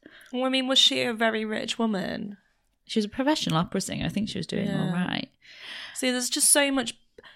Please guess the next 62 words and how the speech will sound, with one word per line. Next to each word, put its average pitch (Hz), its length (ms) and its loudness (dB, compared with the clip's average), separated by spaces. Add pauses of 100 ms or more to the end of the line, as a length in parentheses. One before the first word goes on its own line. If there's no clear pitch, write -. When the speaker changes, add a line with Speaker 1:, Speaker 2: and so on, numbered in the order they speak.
(140)
Speaker 1:
I 277 60 8
always 330 160 8
think, 185 440 4
"Oh, 180 200 2
wouldn't 180 180 0
it 185 40 2
be 185 60 4
nice 180 380 2
if 180 100 -6
the 170 120 0
rich 165 280 0
people, 170 480 -4
like, 196 180 0
do 285 80 0
you 294 60 2
know, 294 60 0
if 277 120 -4
you're 254 100 2
like, 220 340 0 (840)
like, 220 360 0
oh, 233 140 2
I - 20 0
really 233 240 2
want 226 180 0
this, 214 200 -2
but - 80 -6
I - 120 -8
can't 202 160 0
afford 190 280 0
it." - 140 0
What 320 180 2
if, - 80 -16 (180)
what 349 160 8
if 370 80 8
a 349 100 4
rich 311 240 4
person 196 220 4
just 180 140 2
swooped 190 340 2
in 208 40 0
and 190 80 0
was 180 120 -6
like, 233 340 0
"Here 247 140 4
you 226 100 4
go, 131 220 2
it's 185 100 -4
nothing 196 380 -2
to - 100 -8
me"? - 320 -8 (480)
But 202 440 6 (100)
I 240 80 2
guess 254 180 6
that's 220 200 0
what 196 100 4
he's 180 140 2
doing, 170 580 4 (240)
but 160 400 2 (380)
he 190 120 -2
doesn't 175 240 -4
deserve 165 400 -4
it. 185 280 -6